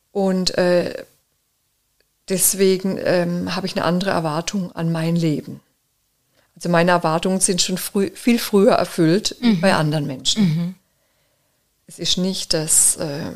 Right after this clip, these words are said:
Speaker 1: abbezahlte Auto und das Einfamilienhaus und der Urlaub, der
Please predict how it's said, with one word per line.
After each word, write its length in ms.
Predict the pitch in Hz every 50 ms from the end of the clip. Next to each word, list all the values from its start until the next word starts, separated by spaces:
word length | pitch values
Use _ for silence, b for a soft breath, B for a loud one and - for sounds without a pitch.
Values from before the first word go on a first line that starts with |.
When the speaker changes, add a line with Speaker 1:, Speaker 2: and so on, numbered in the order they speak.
| - - - _ _
Speaker 1:
abbezahlte 800 | 156 160 - - 170 - - - 175 147 156 160 165 170 -
Auto 420 | - 170 170 170 170 - 185 175 165
und 160 | 156 165 165 160
das 180 | 156 165 -
Einfamilienhaus 1080 | - - 165 170 170 - 196 180 185 185 180 180 180 196 190 190 160 165 165 165 - -
und 160 | 170 165 156
der 140 | 160 - -
Urlaub, 420 | 180 180 185 175 175 175 - -
der 320 | - 170 165 156 160 180